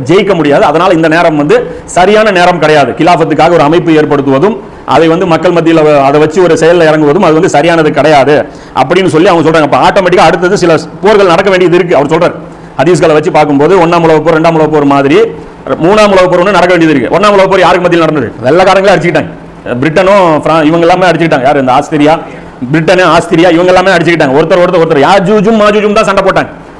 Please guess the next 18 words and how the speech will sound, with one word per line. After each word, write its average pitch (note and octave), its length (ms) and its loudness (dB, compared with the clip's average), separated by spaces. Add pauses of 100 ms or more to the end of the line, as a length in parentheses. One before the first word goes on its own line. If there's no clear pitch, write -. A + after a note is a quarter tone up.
(160)
ஒண்ணாம் F#3 240 0
உலகப் E3+ 220 2
போர்ல. C#3+ 200 -2
இரண்டாம் G3+ 280 0
உலகப் G3+ 240 2
போர்ல G3 100 2
யார் F#3 140 2
சண்டை F3 180 -2
போட்டாங்க? D#3 240 -2
யாஜூஜும் G3+ 540 0
மாஜூஜும் G3+ 320 0
தான் G3+ 120 0
சண்டை F3+ 200 -2
போட்டாங்க. D3 220 -2 (240)
அதான் E3 260 0
அல்லாஹ் F#3 140 0
குர்ஆன்ல F3 220 0
சொல்றான், C#3 280 -2